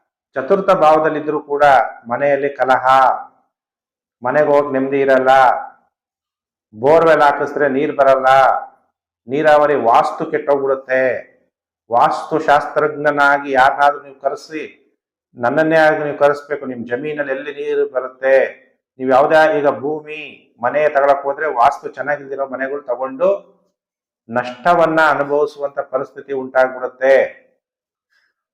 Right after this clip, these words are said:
ಕೆಲವು ಟೈಮಲ್ಲಿ ಕಲಹ ಒಡೆದಾಟಗಳಾಗ್ಬಿಡುತ್ತೆ ಮನೆ ಹತ್ರ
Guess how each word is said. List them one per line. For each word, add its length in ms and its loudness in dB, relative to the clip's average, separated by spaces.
ಕೆಲವು 200 -2
ಟೈಮಲ್ಲಿ 360 0
ಕಲಹ 500 4
ಒಡೆದಾಟಗಳಾಗ್ಬಿಡುತ್ತೆ 1120 0
ಮನೆ 160 -10
ಹತ್ರ 220 -10